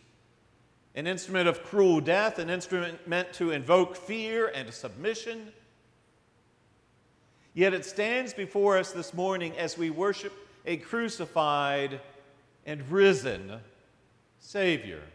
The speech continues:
It stands before us reminding us that God takes even the cruelest of defeats and uses it all to his glory.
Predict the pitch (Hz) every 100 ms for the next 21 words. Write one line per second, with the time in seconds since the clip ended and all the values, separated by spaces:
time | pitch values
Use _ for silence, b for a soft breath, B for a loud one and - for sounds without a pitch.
0 | _ _ _ _ _ _ _ _ _ _
1 | _ b b b 151 - 208 233 233 196
2 | 185 202 196 175 - 165 160 185 247 262
3 | 254 233 226 - 170 147 214 233 233 208
4 | 190 - 196 185 175 165 - 240 277 277
5 | 277 262 - 233 202 202 - 160 120 107
6 | - - - - _ _ _ _ _ _
7 | _ _ _ - 139 143 214 214 196 165
8 | 170 156 165 160 156 143 147 123 127 113
9 | 95 82